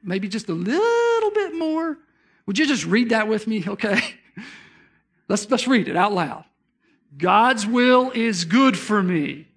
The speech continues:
God's will is acceptable to me. God's will is perfect for me."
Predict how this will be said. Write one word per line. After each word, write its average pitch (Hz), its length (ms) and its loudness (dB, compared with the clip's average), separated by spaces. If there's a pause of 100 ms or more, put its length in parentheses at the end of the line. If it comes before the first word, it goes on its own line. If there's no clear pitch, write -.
(220)
God's 208 400 2
will 247 560 2
is 208 240 -2
acceptable 202 920 -2
to 180 100 -12
me. 160 460 -6 (380)
God's 208 480 0
will 208 520 0
is 175 180 -6
perfect 185 680 -6
for - 240 -12
me." - 400 -12